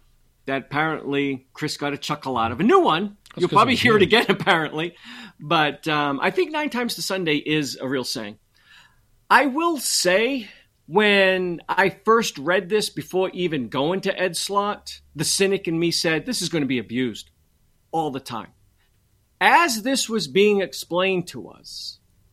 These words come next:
Speaker 1: several people raised their hands in the Slott group. And when you raise your hand, you get the microphone and you get to talk.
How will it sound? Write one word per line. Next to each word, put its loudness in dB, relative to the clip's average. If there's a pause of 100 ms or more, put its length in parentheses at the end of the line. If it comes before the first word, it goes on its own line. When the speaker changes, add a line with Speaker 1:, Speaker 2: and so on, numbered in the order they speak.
(1600)
Speaker 1:
several 4
people 0
raised 0
their -2
hands -4
in -4
the -4
Slott -6
group. -12
And -6
when -2
you -2
raise -4
your -4
hand, -6
you -8
get -8
the -8
microphone -8
and -8
you -12
get -14
to -20
talk. -20